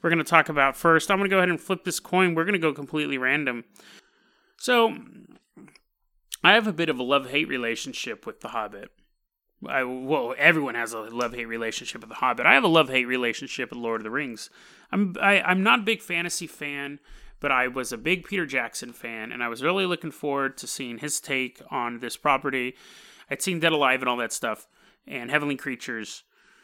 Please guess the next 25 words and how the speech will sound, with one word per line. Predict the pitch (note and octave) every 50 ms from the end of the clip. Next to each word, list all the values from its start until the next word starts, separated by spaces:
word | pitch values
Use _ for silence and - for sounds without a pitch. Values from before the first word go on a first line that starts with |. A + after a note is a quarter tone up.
| _ _ _ _ _ _ _ _ _ _ _ _
and | E3 C#3+ C#3
The | C#3+ -
Frighteners. | - F3 C#3+ C#3 C3 C3+ B2+ A#2+ A#2+ A#2+ - - - -
But | F3 A3 C#4+
anyways, | C#4 B3+ A3+ F#3+ E3+ D3+ -
anyways, | - G3 F#3 F3+ D#3+ C#3+ C3 - - -
the, | F3 D#3+ D3 E3 E3 D#3+ D#3+ D#3+
so, | D#3 - - F3 E3 E3 E3 D#3+ D#3+ - -
um, | D#3+ D3+ C#3+ C3+ C3 B2+ B2 A#2+ - - -
I | D#3 D3+
go | D3+ G3 G#3+
to | G#3+
see | G#3 - - - G3 G3 F#3 E3
Lord | D3+ D3+ D#3 D#3 D#3+
of | D#3
the | D3+ C#3
Rings, | C#3 C3+ C3 B2 A#2+ A#2 A2 - - - - _ _ _ _ _ _
the, | - D3+ C3+ C3 D3 C#3+
uh, | C#3
sorry, | - - D3+ C3 A#2+ A#2
The | A#2 -
Fellowship | - F3 F3 E3+ - - E3+ D#3
of | D3+
the | C#3 C3+
Ring, | C3 A#2+ A#2 A2+ A#2 A#2+